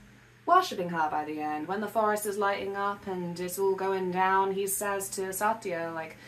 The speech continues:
"She's not a demon, she's a goddess." But even then, I don't know, it's, it's weird, it's not enough. He then just, he feels like a, a vampire for all or something, and just, it's a very shallow story for what it is.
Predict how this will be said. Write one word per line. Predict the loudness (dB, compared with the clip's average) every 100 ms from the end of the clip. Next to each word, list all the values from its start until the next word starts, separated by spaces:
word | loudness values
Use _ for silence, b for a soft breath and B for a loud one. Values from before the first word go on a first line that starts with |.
| B
"She's | -12 -2
not | 2 2
a | 0
demon, | -4 -6 -6 -10 -8
she's | -6 -6
a |
goddess." | -2 0 2 0 -4 -6 -8 B B B -2
But |
even | 0 2 4
then, | 4 4
I | 2 2
don't | 2
know, | 2 4 2
it's, | -2 -6
it's | -6 -6
weird, | -2 0 0 -4
it's | -6
not | -4 -4
enough. | -2 -2 -2
He | -4
then | -2 -4
just, | -4 -6
he | -6 -16
feels | -6 -4 -2
like | -4
a, | -4 -4 -6 -4
a |
vampire | -2 -2 0 0 0 -2
for | -6 -8
all | -6
or | -6 -8
something, | -8 -10 -10 -10 -8
and | -8 -8 -8
just, | -8 -8 B B B
it's | -6 -4
a | -4
very | 2 2 4
shallow | 0 0 2 2 2 0
story | 0 0 0 2 0
for | -2
what | -6 -8
it | -8 -10
is. | -12 -10 -8 -8